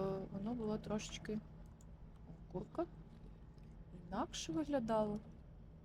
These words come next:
Тепер воно виглядає трошечки інакше. Тобто,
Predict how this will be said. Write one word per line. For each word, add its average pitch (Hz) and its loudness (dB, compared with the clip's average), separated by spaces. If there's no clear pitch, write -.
Тепер 320 12
воно 226 8
виглядає 220 10
трошечки 214 4
інакше. 190 2
Тобто, 196 0